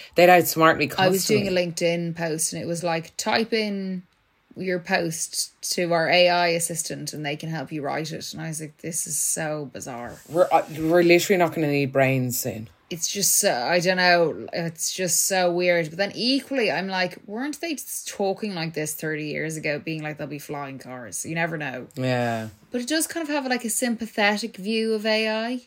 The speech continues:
Speaker 2: maybe 'cause it's a child. You know, you can kind of get trapped in this whole, like, A I thing. I don't really know where these thoughts are going, but I just, I couldn't not talk about this whole A I I've seen in cinema lately. I don't know if you'd like it.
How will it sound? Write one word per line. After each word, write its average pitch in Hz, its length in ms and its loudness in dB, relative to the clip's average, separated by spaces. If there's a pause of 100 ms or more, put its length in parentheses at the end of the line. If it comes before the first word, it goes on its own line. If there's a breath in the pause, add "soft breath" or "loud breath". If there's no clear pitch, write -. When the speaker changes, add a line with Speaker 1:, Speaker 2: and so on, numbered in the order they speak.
(720)
Speaker 2:
maybe 214 360 0
'cause 214 200 -2
it's 202 160 -4
a 190 60 -8
child. 185 680 -2 (280)
You 196 240 -6
know, 185 80 -6
you 165 200 -4
can 196 160 -6
kind 202 200 -6
of 247 80 -6
get 247 120 -10
trapped - 480 -14
in 165 160 -6
this 147 180 -8
whole, 160 220 -8
like, 147 240 -10
A 156 240 -8
I 147 260 -8
thing. 147 340 -14
I 151 40 -12
don't 214 240 -10
really 196 320 -2
know 175 200 -4
where 160 260 -4 (200)
these 165 220 -8
thoughts 165 360 -8
are 156 80 -8
going, 151 400 -6
but - 220 -16
I 165 100 -8
just, 160 220 -6
I - 40 -8
couldn't 180 320 -10
not 160 320 -6
talk 156 260 -8
about 156 220 -10
this 156 140 -8
whole 160 200 -6
A 147 180 -4
I 143 300 -6
I've - 100 -10
seen - 240 -8
in 160 80 -10
cinema 160 320 -10
lately. 170 360 -10 (1000 soft breath)
I 170 60 -10
don't 170 140 -4
know 156 120 -6
if 151 100 -12
you'd 127 140 -10
like - 220 -14
it. - 160 -14